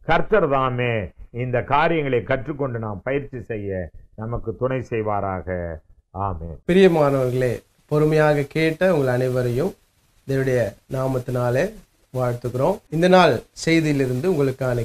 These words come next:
Speaker 2: கேள்வி, கொலோசையர் இரண்டாம் அதிகாரம் பதினான்காம் வசனத்தின்படி,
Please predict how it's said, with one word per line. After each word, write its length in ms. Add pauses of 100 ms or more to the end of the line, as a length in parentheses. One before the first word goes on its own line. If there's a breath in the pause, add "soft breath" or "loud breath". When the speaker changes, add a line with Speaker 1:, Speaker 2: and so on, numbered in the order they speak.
Speaker 2:
கேள்வி, 360 (600)
கொலோசையர் 560
இரண்டாம் 440
அதிகாரம் 500 (100)
பதினான்காம் 680
வசனத்தின்படி, 680